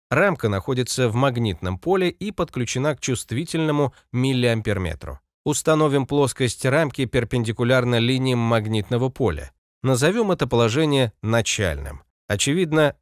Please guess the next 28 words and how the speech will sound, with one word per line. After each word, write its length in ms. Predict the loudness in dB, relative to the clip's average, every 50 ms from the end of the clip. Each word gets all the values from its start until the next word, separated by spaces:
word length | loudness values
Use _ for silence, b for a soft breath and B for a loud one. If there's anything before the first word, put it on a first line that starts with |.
| _
в 180 | -4 -2 2 2
этом 300 | 2 2 2 0 -4 -2
положении 500 | -2 0 0 0 0 0 0 0 0 2
рамку 400 | 2 2 0 0 -2 -2 -4 -2
пронизывает 680 | 0 0 0 2 2 0 0 0 0 0 0 -2 -2
максимальный 800 | -2 -2 -2 -2 -2 -4 -6 -4 -2 0 0 2 2 2 2 0
магнитный 600 | 2 2 2 0 0 -2 -2 -4 -2 -2 -4 -4 -4
поток. 500 | -4 -6 -6 -6 -8 -12 -12 -16 -20 _ _ _ _ _ _ -8
Если 420 | -4 -2 0 0 0 0 -2 -2
теперь 340 | -2 -2 -2 0 0 0 0
быстро 420 | 0 0 0 0 0 0 0 0
повернуть 500 | 0 2 0 2 2 2 0 0 0 0
рамку 420 | 2 2 2 2 0 0 -2 -2 -2
из 100 | 0 0
этого 280 | 0 0 0 -2 -2 -2
положения 520 | 0 0 0 2 2 2 2 2 2 0
на 160 | 2 2 0
сто 340 | 0 -2 -4 -2 0 0 2
восемьдесят 680 | 2 0 0 -2 -2 -2 -6 -6 -6 -6 -4 -4 -6 -4
градусов, 720 | -2 -2 0 0 0 0 -2 -2 -2 -4 -4 -6 -8 -10 -4
то 140 | 0 0 0
можно 320 | 2 0 -2 -2 -2 -2
заметить, 420 | 0 0 2 2 0 -2 -2 -4 -4
что 280 | -6 -2 -2 -2 -2
в 120 | -2 -4 -2
процессе 680 | 0 0 0 0 -2 -2 0 0 0 -2 -2 -4 -4
поворота 500 | -2 -2 0 2 2 2 2 0 0 0
рамки 400 | 0 0 0 -2 -2 -4 -4 -4